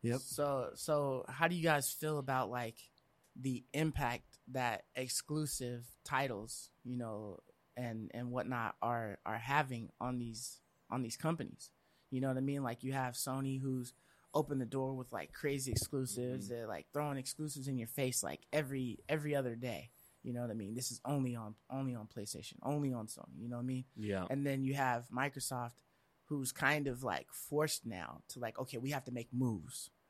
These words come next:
Speaker 2: So now we need to start acquiring, like, everything we can
Speaker 3: Mm-hmm.
Speaker 2: just so that we can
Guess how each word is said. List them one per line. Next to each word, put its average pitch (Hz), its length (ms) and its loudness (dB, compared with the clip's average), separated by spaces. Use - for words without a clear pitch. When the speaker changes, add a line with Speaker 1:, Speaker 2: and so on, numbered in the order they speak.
Speaker 2:
So - 140 -2
now 135 180 4
we 143 120 0
need 135 140 -2
to 131 80 -6
start 123 200 2
acquiring, 117 640 0
like, 101 220 -8
everything 120 380 -6
we 113 100 -8
can 110 400 -6
Speaker 3:
Mm-hmm. 107 380 -2
Speaker 2:
just 135 200 0
so 139 100 0
that 127 180 0
we 127 80 -4
can 113 260 -6